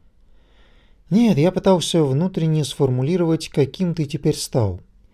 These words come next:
В чем изменился?» «Я? Изменился?»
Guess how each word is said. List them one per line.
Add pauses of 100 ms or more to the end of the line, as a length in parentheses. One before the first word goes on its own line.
(460)
В
чем
изменился?» (880)
«Я? (180)
Изменился?»